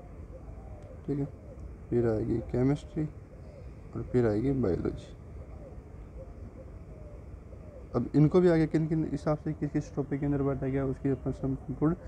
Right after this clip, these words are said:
जानकारी प्राप्त करेंगे। सबसे पहले हम बात कर लेते हैं physics की। physics की बात करते हैं तो physics के अंतर्गत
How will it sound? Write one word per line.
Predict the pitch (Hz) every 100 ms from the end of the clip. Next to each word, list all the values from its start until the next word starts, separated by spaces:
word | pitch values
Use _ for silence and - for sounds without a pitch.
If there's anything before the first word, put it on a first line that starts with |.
| - - - -
जानकारी | 120 120 123 127
प्राप्त | 104 101 -
करेंगे। | 107 123 117 - - -
सबसे | - 151
पहले | 165 165
हम | 160
बात | 151 -
कर | 143
लेते | 135 147
हैं |
physics | 123 117 123
की। | 123
physics | - 143 156
की | 175
बात | 151 147
करते | - 147 143
हैं | 143
तो | 143
physics | 139 143
के | - 151
अंतर्गत | 139 131 135 139 -